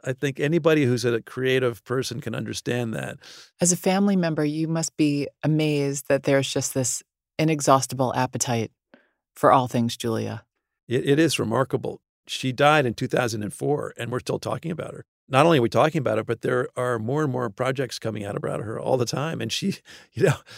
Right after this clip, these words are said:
Speaker 1: she has become, with the latest iteration of the American food movement, kind of the patron saint, or the,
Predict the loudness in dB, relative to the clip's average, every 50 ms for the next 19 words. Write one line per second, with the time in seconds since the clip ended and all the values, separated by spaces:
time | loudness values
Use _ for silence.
0 | -20 -20 -20 _ -10 -4 0 4 4 4 4 4 0 -2 -2 0 0 2 4 6
1 | 6 4 4 2 -2 -8 _ _ -20 _ _ -2 0 0 0 0 2 0 2 4
2 | 6 6 6 6 4 2 2 0 0 2 2 4 4 4 4 2 0 -2 -2 -2
3 | -4 -4 -2 -2 -2 0 0 -2 -2 -2 -4 -10 -4 -2 -2 -2 -2 -2 -6 -6
4 | -6 -8 -10 -10 -12 _ -20 -20 -20 -20 _ _ _ _ -6 -2 -2 0 0 -2
5 | -2 -4 -8 -6 -2 0 0 0 0 -2 -6 -4 -2 0 -2 0 2 2 2 2
6 | 0 -2 -2 0 2 2 2 2 -2